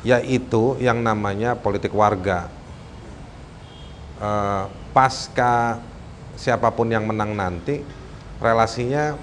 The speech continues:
balik kepada relasi struktural atas bawah, penguasa dengan warga, gitu. Nah, kalau melihat situasi tersebut, sebetulnya hari ini ada sejumlah hal yang harus diperhatikan.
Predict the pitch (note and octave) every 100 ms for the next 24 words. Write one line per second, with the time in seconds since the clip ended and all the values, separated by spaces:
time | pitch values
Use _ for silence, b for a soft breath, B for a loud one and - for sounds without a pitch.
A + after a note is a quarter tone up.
0 | A2 G#2+ A2 C3+ C3 - - G2 A2 A2
1 | G2 F#2 G2+ G2+ F#2 G#2 G2 F#2 F2 -
2 | - F#2+ G2 G2 F2+ F2+ E2 E2 - -
3 | - - - F#2+ F#2 E2+ - A#2+ G#2 F#2
4 | F2+ F2+ F2+ F#2 F#2 D#2 F2 - - -
5 | - B B B - A2 A2 - A#2 A#2
6 | A#2 A#2 A2+ - A2+ A2+ A2+ G2 G#2+ A2+
7 | - G2+ - G2 F#2+ F2+ D#2 D2+ F#2+ C#3+
8 | - - B B B B - A#2 A2 A2+
9 | A2 C#3+ A#2 G#2 G#2 F#2+ E2+ G#2+ C3+ B2
10 | - G2+ G2+ G#2+ G2+ G2+ F#2 A#2 A#2+ G2+
11 | G2+ A2+ G#2+ G#2+ G2+ B2+ - F#2+